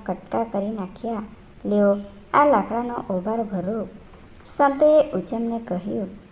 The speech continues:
એ ટુકડા થઈ ગયેલી અને ઓભારામાં ઓરાઈ ગયેલી વસ્તુ હતી સાબુની હૂકી સ્ટિક. પોતાના જીવનના ભજવાઈ ગયેલા એક દારૂણ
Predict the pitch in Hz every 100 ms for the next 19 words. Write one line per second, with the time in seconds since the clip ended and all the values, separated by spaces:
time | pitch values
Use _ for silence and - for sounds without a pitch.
0 | - - 254 262 262 - 220 240 240 226
1 | 226 226 185 196 202 202 202 - - -
2 | 294 302 - - 190 233 240 240 240 -
3 | - 185 220 226 220 190 233 226 - -
4 | - - - - 269 277 277 - 311 269
5 | 196 - 233 233 190 175 214 233 233 214
6 | 190 - 262 - 214 - - - - -
7 | - - 226 220 226 226 208 202 202 -
8 | - - 254 277 285 302 302 302 285 208
9 | 185 226 240 233 233 233 233 - 196 208
10 | 226 233 214 185 190 208 202